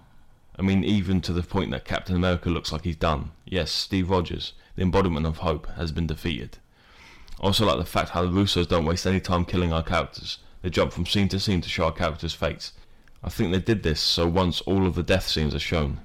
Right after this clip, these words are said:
they just hit you like a ton of bricks. This is smart writing and directing. I mean, it's pretty obvious,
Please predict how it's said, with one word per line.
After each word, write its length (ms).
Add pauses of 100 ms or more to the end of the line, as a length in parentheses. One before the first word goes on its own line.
they 60
just 240
hit 180
you 120
like 180
a 40
ton 220
of 100
bricks. 360 (440)
This 160
is 80
smart 260
writing 300
and 100
directing. 460 (720)
I 40
mean, 80
it's 80
pretty 260
obvious, 500